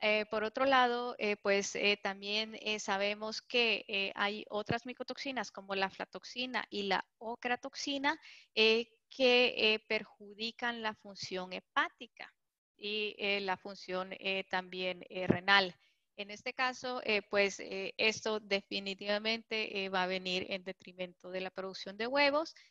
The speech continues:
y, eh, pues, eh, principalmente va a depender del nivel de micotoxinas, eh, que nosotros tengamos y de si están con-, eh, combinadas con, eh, entre sí, eh, o no, o, o no lo están.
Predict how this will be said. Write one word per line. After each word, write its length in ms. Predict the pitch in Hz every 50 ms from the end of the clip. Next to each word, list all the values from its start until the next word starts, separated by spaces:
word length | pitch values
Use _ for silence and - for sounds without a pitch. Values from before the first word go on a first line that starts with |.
| _ _ _ _ _
y, 400 | - 247 262 269 277 285 285 -
eh, 460 | - 226 220 220 226 220 220 220 208 -
pues, 220 | - 214 202 196 214
eh, 480 | 196 190 190 190 196 196 190 185 - _ _ _
principalmente 720 | - 208 202 - - 190 - 190 196 202 208 220 - 240
va 80 | 220 202
a 40 | 202
depender 540 | 208 - - 190 196 190 196 202 202 208
del 280 | 202 202 208 202 202 196 190
nivel 400 | 196 190 185 185 196 202 208 214
de 100 | 208 208
micotoxinas, 840 | 214 208 - 202 - 190 180 - - 185 185 190 190 196 196 - -
eh, 220 | - 185 185 185 185
que 120 | - 190
nosotros 440 | 185 185 185 - 190 - 202 - _
tengamos 500 | - 233 220 220 220 233 247 247 247 - -
y 160 | 277 269 277
de 100 | 269 262
si 140 | 262 - 233
están 260 | 226 - - - 190
con-, 240 | 196 - 208 202 202 - _
eh, 180 | - 185 185
combinadas 760 | - - 208 202 196 208 208 208 196 196 196 190 190 208 -
con, 360 | - - 214 208 208 208 202 - -
eh, 320 | - 185 185 185 185 185 - - - - _ _
entre 320 | 247 247 247 - 220 214
sí, 380 | 190 - - 208 202 202 - -
eh, 220 | - 185 185 180 - -
o 100 | 185 180
no, 300 | - 156 175 185 - _
o, 180 | _ 190 190 190 _ _ _
o 100 | - 196
no 160 | 190 190 190
lo 80 | 190 -
están. 260 | - - - _ -